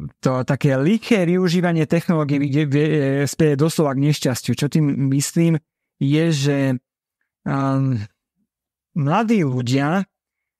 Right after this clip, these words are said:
stra-, trávia veľmi čas-, veľa času zabíjaním času na, povedzme, mobile, hej? Normálne, keby som to tak mal povedať, že, že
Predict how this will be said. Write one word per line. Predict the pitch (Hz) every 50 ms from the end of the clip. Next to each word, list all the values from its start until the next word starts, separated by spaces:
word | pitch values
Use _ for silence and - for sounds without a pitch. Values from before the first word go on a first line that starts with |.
| _ _ _ _
stra-, | _ - - - - 160 165 175
trávia | - - 175 180 196 208 196 165 135
veľmi | 135 156 185 190 175 151
čas-, | - - - 151 160 160 -
veľa | 160 147 180 180 156 135
času | - - 156 139 127 - - 175 175 185 202 208 196 190 - -
zabíjaním | - - 123 110 143 151 165 175 226 220 233 233 220 220 226 214
času | 208 - 185 175 165 - - 180 175 175 180 - - -
na, | - 151 135 139 135 135 135 131 131 123 _ _ _ _ _
povedzme, | - - 131 123 131 131 135
mobile, | 131 123 113 113 101 104 98 - -
hej? | - 117 120 143 151 - _ _ _ _ _ _ _
Normálne, | - 160 180 214 226 208 185 156
keby | 127 170 160 170
som | 160 196 180
to | 165
tak | 165 170 165
mal | 170 160 143
povedať, | 123 - 143 151 160 151 165 156
že, | 135 131 147 135 131 127 - _ _ _ _ _ - -
že | 143 123 117 123 139 135